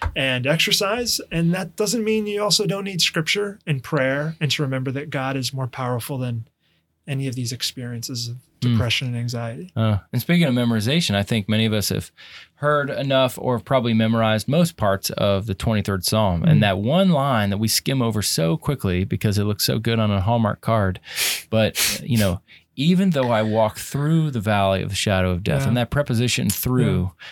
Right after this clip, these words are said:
Speaker 2: has always stuck with me. It's not, uh, uh, "Even though you airlift me to the other side of the valley of the shadow of death." No, I'm still going through it. So the guarantee isn't that I won't have these dark moments, but that your presence won't be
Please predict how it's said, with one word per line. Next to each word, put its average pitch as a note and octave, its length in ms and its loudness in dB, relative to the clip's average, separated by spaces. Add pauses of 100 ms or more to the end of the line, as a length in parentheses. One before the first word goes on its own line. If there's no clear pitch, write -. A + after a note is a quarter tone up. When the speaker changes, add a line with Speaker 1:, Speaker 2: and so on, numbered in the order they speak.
(120)
Speaker 2:
has A2 120 -4
always E3+ 240 2
stuck B2+ 260 -2
with A#2 160 0
me. G2 160 4
It's - 180 -2
not, B2+ 300 0
uh, G#1 140 -4 (340)
uh, - 160 0
"Even D#3+ 260 2
though D3+ 100 2
you B2+ 220 0
airlift C#3 560 -2
me G#2 180 4
to G#2+ 140 -2
the A2 180 2
other B2+ 280 0
side G#2 640 0
of A#2+ 160 0
the G2 80 -2
valley F#2 280 2
of F2+ 60 0
the F#2 60 0
shadow F2+ 300 0
of D#2+ 60 -4
death." - 200 -8 (360)
No, D3+ 100 4
I'm F3+ 120 6
still A3 260 0
going F#3+ 300 2
through F#3 300 0
it. - 240 -6
So - 180 -2
the C3 80 0
guarantee E3+ 500 2
isn't C3 320 0 (100)
that A2+ 120 2
I A2 40 4
won't B2 260 0
have D#3 260 2
these A2 160 0
dark G2+ 300 2
moments, F#2+ 420 2 (480)
but A#2+ 220 0
that A2+ 240 0
your G#2+ 140 0
presence A2+ 460 0
won't A2+ 400 0
be G#2 360 2